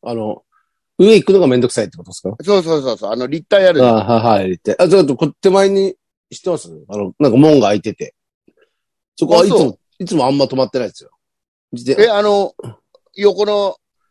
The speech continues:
Speaker 2: 道路沿いのチャリンコだ-、
Speaker 1: ど-、道路、
Speaker 2: じゃなくて？
Speaker 1: あそこじゃなくて、あそ-、あそこはダメなんですよ、止めたら。
Speaker 2: うん。
Speaker 1: あそこは、バイクは。あ、じゃなくて、その、
Speaker 2: そうだよね。
Speaker 1: なんかちょっと門が開いてて、
Speaker 2: うん。
Speaker 1: あの、中野の方から来ると一通じゃないですかね、来て、
Speaker 2: うん。
Speaker 1: 開いてて、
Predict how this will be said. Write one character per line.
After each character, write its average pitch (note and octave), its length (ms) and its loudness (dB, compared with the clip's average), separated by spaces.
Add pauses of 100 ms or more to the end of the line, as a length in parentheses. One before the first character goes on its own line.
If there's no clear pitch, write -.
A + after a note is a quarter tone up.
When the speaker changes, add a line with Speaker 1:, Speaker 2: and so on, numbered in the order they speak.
(500)
Speaker 2:
道 G3 200 -4
路 G3 200 -8
沿 G3 80 -8
い - 20 -10
の F#3 80 -14
チ F#3 100 -12
ャ F3+ 40 -6
リ F#3+ 120 -6
ン D3 60 0
コ F3+ 240 2
だ-、 F3+ 260 -2
Speaker 1:
ど-、 - 80 -20
道 D#3+ 120 4
路、 - 20 6
Speaker 2:
じ F3+ 60 4
ゃ E3+ 40 2
な C#3+ 100 -4
く - 60 -20
て？ D#3 80 -2
Speaker 1:
あ - 40 0
そ - 60 -6
こ F3+ 60 0
じ C#3+ 60 2
ゃ - 40 2
な A2+ 40 -6
く - 40 -18
て、 A2 80 -6
あ G2 80 -8
そ-、 - 140 -16
あ E3+ 80 -4
そ - 100 -8
こ A3+ 60 0
は - 60 0
ダ A2+ 80 -6
メ G#2 80 -8
な F2+ 80 -12
ん - 20 -16
で E2+ 40 -18
す - 100 -16
よ、 - 140 -16
止 F2+ 40 -12
め F2 60 -12
た - 140 -8
ら。 - 120 -10
Speaker 2:
う D3 60 -4
ん。 - 20 0
Speaker 1:
あ C#3 60 0
そ A#2+ 160 0
こ - 60 -12
は、 - 80 -16
バ G#2+ 160 0
イ F#2+ 80 -2
ク F#2+ 80 -6
は。 F2+ 200 -6
あ、 D3 60 2
じ D3+ 60 4
ゃ E3 40 4
な D3+ 60 2
く - 40 -6
て、 D#3 100 2
そ D3+ 100 2
の、 C#3 80 4
Speaker 2:
そ C#3 120 4
う F#2 60 -4
だ E2 60 -16
よ - 60 -20
ね。 - 40 -20 (560)
Speaker 1:
な - 100 2
ん B2+ 40 -4
か A#2 60 -2
ち - 100 0
ょ F3+ 60 4
っ - 60 -12
と G#2+ 300 -2
門 D#3 280 4
が F#2+ 80 -6
開 G2 100 -6
い - 40 -12
て G2+ 100 -14
て、 - 280 -20 (340)
Speaker 2:
う C#3 60 0
ん。 C#3 360 0 (200)
Speaker 1:
あ A#2+ 100 -4
の、 A2+ 140 -2
中 C3 220 2
野 D3+ 60 4
の D3+ 100 2
方 D3 160 0
か - 100 -12
ら A2 80 -10
来 - 140 -6
る A2 100 -4
と A#2+ 120 -6
一 G#2 120 -10
通 C3+ 140 -4
じ B2 60 -2
ゃ A#2 40 2
な F2+ 40 -6
い - 20 -12
で - 40 -20
す - 40 -20
か - 80 -12
ね、 F2+ 100 -14
来 - 100 -14
て、 B2+ 260 2
Speaker 2:
う C3 220 2
ん。 D#2+ 140 -10 (800)
Speaker 1:
開 D3+ 160 4
い C3+ 60 -2
て D#3 100 0
て、 F2 300 -4